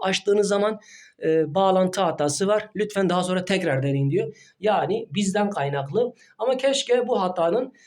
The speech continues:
e, yani sitesine bir sözcük yazaraktan en azından, e, takipçilerinin, e, forum forum dolaşıp, video video dolaşıp sorunun çözümü için uğraşmasalardı. Çünkü bizzat ben bu, e, problemi çözmek için biraz uğraştım. Fark ettim ki aslında,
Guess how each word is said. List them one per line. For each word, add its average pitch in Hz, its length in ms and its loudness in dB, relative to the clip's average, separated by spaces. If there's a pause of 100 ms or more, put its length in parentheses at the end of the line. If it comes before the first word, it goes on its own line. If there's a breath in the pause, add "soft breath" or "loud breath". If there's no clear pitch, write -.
(160 soft breath)
e, 180 120 -4
yani 196 220 2
sitesine 185 560 -4
bir 190 140 -4
sözcük 175 480 -4
yazaraktan 160 540 -2 (300 loud breath)
en 208 140 0
azından, 190 360 -2
e, 170 320 0
takipçilerinin, 185 760 -4 (400 soft breath)
e, 156 360 -4 (400)
forum 208 300 0
forum 165 320 0
dolaşıp, 185 440 0
video 190 300 -2
video 156 220 -2
dolaşıp 180 400 -2 (380 loud breath)
sorunun 190 340 -2
çözümü 185 340 -2
için 202 180 -4
uğraşmasalardı. 156 840 -2 (220 loud breath)
Çünkü 208 240 -6
bizzat 233 300 0
ben 226 160 2
bu, 220 280 2
e, 185 340 0 (560 soft breath)
problemi 208 380 2
çözmek 220 340 0
için 233 260 -4
biraz 202 260 2
uğraştım. 233 600 0 (260 loud breath)
Fark 214 260 0
ettim 233 300 -2
ki 208 120 0
aslında, 190 500 0